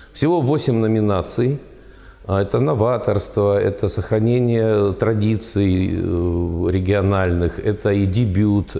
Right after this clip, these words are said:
это и сюжетная композиция, анималистика и так далее.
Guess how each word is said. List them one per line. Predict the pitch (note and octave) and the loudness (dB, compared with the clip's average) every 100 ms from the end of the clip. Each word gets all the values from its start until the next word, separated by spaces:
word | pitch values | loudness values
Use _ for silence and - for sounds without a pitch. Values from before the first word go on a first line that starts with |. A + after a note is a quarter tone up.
| - | -4
это | F#2+ F#2 | -2 0
и | G2 | -2
сюжетная | F2 B2 G2+ A2+ - F#2+ | 0 0 0 -2 -2 -2
композиция, | F2 F2+ F2 F2+ F2+ D#2+ - G#2+ | 0 -2 0 -2 -2 -2 -2 0
анималистика | A#2+ A2+ A2 G#2+ - E2+ - | 0 0 0 0 -4 -8 -6
и | |
так | F2 F2+ | -4 -4
далее. | E2+ D#2 C#2+ | -2 0 -2